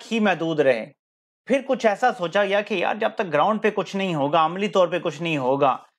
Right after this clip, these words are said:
कुछ इमारतें नहीं तबाह होंगी, कुछ मॉन्यूमेंट्स जो हैं वो तबाह नहीं होंगे, कोई आग नहीं लगेगी, तब तक तो बयानिया नहीं बन सकता। तो पार्टी तो तोड़नी है, वक्त कम है।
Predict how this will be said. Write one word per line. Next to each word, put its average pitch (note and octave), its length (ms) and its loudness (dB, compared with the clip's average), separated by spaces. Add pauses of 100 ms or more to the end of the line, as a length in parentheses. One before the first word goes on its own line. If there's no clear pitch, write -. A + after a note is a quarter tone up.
(220)
कुछ D#3+ 200 -14
इमारतें F3 560 0
नहीं G3+ 160 -4
तबाह F3 260 4
होंगी, D#3+ 360 0
कुछ F3 260 -4
मॉन्यूमेंट्स E3 600 0
जो F3+ 80 -6
हैं D#3 80 2
वो D#3 140 0
तबाह E3 300 2
नहीं E3 200 -4
होंगे, D3 280 0
कोई D3+ 240 -2
आग E3 260 4
नहीं F#3+ 140 -6
लगेगी, C#3 480 -2 (300)
तब G3+ 160 -6
तक B3+ 60 2
तो A3+ 120 0
बयानिया F3 400 0
नहीं A3 200 0
बन E3+ 160 0
सकता। C#3+ 280 -6
तो D3+ 100 -6
पार्टी F3+ 320 0
तो A3+ 100 2
तोड़नी A#3 400 2
है, G3+ 120 2
वक्त F3 360 -2
कम A3 220 2
है। - 260 -2